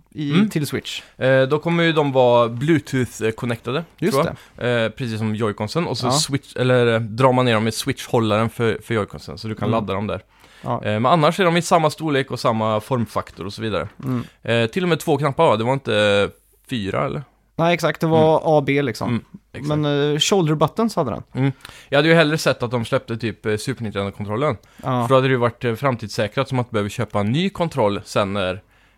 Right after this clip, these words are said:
Speaker 2: eh, sexton-bitarspelen
Speaker 1: Ja,
Speaker 2: börjar
Speaker 1: exakt.
Speaker 2: droppa in. För det kommer de göra inom några år.
Speaker 1: Mm.
Speaker 2: Mm,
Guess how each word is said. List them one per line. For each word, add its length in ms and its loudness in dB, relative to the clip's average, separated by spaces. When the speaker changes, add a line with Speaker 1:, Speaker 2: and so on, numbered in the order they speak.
Speaker 2:
eh, 260 0
sexton-bitarspelen 1000 -2
Speaker 1:
Ja, 60 -2
Speaker 2:
börjar 220 4
Speaker 1:
exakt. 140 2
Speaker 2:
droppa 200 -2
in. 140 -8
För 100 -6
det 120 2
kommer 320 4
de 120 0
göra 200 0
inom 240 -2
några 140 -4
år. 180 -2
Speaker 1:
Mm. 280 -2
Speaker 2:
Mm, 180 -10